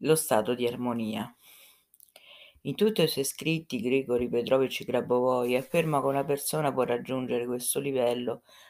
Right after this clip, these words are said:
attraverso il livello di macro-regolazione di tutte le informazioni nello stesso tempo. Nel caso in una cons-, persona pensi in un ma-, modo macro-creativo,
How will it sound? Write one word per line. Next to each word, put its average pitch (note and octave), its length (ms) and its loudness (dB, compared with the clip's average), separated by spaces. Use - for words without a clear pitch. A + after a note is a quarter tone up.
attraverso C#3+ 680 2
il C3+ 60 -2
livello C3 400 2
di B2+ 100 -6
macro-regolazione B2+ 1080 -2
di B2+ 40 -20
tutte - 280 -8
le B2+ 80 -2
informazioni C3+ 720 -6
nello A#2 220 -6
stesso - 420 -6
tempo. - 480 -4
Nel - 180 -6
caso F3 300 4
in C#3+ 40 0
una C3+ 120 0
cons-, - 500 -4
persona D3 760 -4
pensi B2 540 -10
in A#2+ 80 -6
un B2 140 -2
ma-, C3 240 -4
modo B2 420 0
macro-creativo, A#2+ 1300 -4